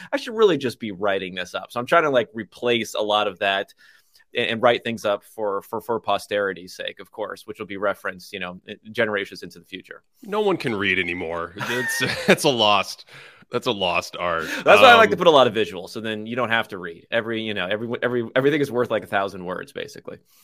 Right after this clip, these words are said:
Speaker 2: All right, let me, let me throw an idea at you. I've said this on many podcasts before, probably. I work in basketball.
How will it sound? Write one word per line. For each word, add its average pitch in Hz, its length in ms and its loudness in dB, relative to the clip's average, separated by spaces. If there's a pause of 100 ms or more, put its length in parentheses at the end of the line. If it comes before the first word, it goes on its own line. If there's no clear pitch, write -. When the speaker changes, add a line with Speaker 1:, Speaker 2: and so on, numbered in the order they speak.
(280)
Speaker 2:
All 139 60 4
right, 113 180 6
let 175 140 -6
me, 156 340 -2
let 135 180 -8
me 165 120 -2
throw 101 280 -2
an 90 80 -2
idea 82 320 -2
at 87 80 -6
you. 80 220 -6
I've 92 180 -6
said 107 220 -2
this - 320 -10 (160)
on 92 180 -4
many 87 220 -2
podcasts - 600 -8
before, 85 340 -12
probably. 80 600 -10 (880)
I 135 140 6
work 127 240 0
in 92 80 -6
basketball. 80 680 -8